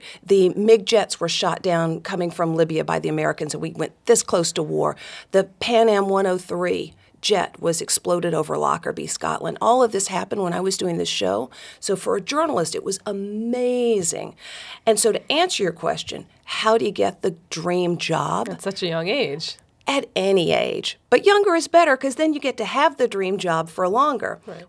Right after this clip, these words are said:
Speaker 1: Or you decide, "This dream job has been great. Let's go find another dream job, and let's make that happen too." So what's the process for doing that? First of all, you gotta dream it.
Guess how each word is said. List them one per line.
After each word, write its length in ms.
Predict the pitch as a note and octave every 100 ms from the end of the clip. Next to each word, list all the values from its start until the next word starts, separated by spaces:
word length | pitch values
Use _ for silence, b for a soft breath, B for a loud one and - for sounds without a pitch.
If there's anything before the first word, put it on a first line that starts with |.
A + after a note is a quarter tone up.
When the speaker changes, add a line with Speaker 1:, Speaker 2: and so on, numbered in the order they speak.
| -
Speaker 1:
Or 400 | E4 B3 G3+ C4+
you 160 | G#3
decide, 540 | G#3 G3+ A3 G3+ G#3 - _ -
"This 200 | G#4 -
dream 300 | - B3+ F#3
job 260 | F3+ D#3 D#3
has 140 | C#3
been 240 | - D3+
great. 540 | C#3+ D3 F#3+ C4+ - - B B B B
Let's 400 | E3+ G#3 A#3+ -
go 180 | A3 G3
find 360 | F#3+ F3 F3
another 580 | E3 D#3+ E3 F3 E3+ E3+
dream 380 | D#3+ E3 D3+ D3+
job, 360 | D#3+ D3+ D3+ - B B
and 180 | F#3 E3+
let's 260 | F3+ F3+ -
make 220 | E3 E3
that 220 | - D#3
happen 400 | D#3+ - - -
too." 260 | - - - B B
So 220 | - A#3
what's 540 | A#3+ D#4+ F#4+ - - _ -
the 80 | G3
process 640 | - - E3 - - -
for 160 | - -
doing 360 | - - D#3
that? 180 | - - _ B B B -
First 280 | D#4 E4+
of 60 | C4+
all, 100 | B3+
you 100 | B3+
gotta 200 | C4 B3+
dream 300 | A3+ G#3 F#3+
it. 120 | -